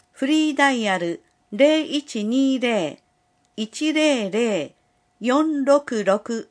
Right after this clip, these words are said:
で確認できます。テレビ。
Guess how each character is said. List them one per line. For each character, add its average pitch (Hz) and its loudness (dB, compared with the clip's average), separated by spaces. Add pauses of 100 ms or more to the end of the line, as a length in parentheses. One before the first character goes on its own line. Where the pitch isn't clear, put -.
(120)
で 202 -4
確 208 -6
認 226 -4
で 185 -2
き 180 -12
ま 160 -4
す。 - -20 (2000)
テ 330 2
レ 269 2
ビ。 165 -8